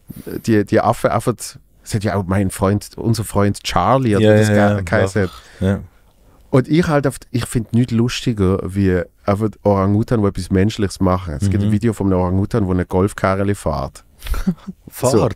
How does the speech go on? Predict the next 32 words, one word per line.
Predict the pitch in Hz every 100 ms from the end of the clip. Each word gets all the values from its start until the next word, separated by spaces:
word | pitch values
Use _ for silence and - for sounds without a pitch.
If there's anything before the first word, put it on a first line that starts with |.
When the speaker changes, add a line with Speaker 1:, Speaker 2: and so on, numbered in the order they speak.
| -
Speaker 1:
So, | 110
ja. | 95
Speaker 2:
Selber? | - 123 143 165
Speaker 1:
<laughs> | 285
Ja. | - - - -
Speaker 2:
Wow. | 104 107 123 127 -
Speaker 1:
<laughs> | 196 180 196 170 156 135 - -
So, | - - - - - - -
so, | 123
und | - -
ich | -
verreck | 254 226 208 196
auf | 180
dem, | 139 117
oder? | 113 107 131 - - 113
Und | 123
die | -
Trailers | - 127 160 165 147 143 - - -
für | - 131
den | 120
Tanzen | 120 117 147 - 120
sind | 117 120
auch |
so | 135
gesehen, | - 123 113
wenn | 110
er |
irgendwie | 110 107
so | 104
eine | 98
Gun | - 95 117 165
hat. | 123 131 -